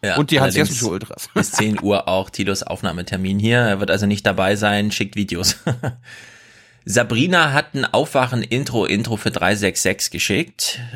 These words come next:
Speaker 1: Äh, allerdings auf der Spur Audiokommentare.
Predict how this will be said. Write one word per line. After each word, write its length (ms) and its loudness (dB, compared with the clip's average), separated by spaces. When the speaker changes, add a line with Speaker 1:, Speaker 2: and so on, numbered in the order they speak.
Speaker 1:
Äh, 60 -2
allerdings 840 0
auf 340 -2
der 380 2
Spur 560 0
Audiokommentare. 1080 0